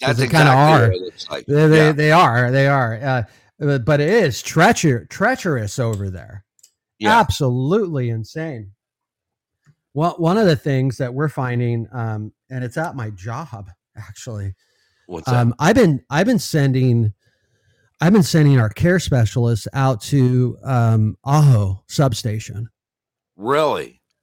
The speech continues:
Speaker 1: To go
Speaker 2: Like
Speaker 1: pick up, p-, to, yeah, to go pick up for Pima O M E. Um, and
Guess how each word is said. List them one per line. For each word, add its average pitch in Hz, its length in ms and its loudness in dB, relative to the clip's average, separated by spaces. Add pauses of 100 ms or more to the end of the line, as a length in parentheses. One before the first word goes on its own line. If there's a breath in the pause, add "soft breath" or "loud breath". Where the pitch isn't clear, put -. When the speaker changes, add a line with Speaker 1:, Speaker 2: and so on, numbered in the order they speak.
(200)
Speaker 1:
To 139 100 0
go 135 80 4
Speaker 2:
Like 131 160 4
Speaker 1:
pick 147 220 2
up, 156 360 4 (460)
p-, 156 160 2
to, 151 160 2
yeah, 139 160 4
to 135 160 -2
go 120 160 2
pick 139 200 2
up 135 160 -2
for 123 120 -4
Pima 117 360 2
O 110 220 2
M 104 140 0
E. 110 280 0 (640)
Um, 117 480 2 (300)
and 120 500 2